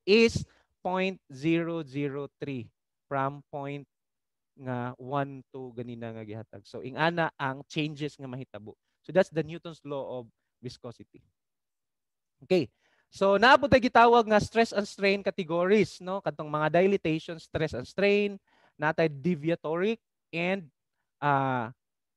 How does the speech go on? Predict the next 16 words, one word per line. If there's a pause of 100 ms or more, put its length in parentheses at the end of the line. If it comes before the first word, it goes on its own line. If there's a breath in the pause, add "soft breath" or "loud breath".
(220)
ah,
deviatoric
and
dilatation,
stress
and
strain.
So
dilatation
kadtong
example, (240 soft breath)
naay
changes (240)
sa
imong,
ah,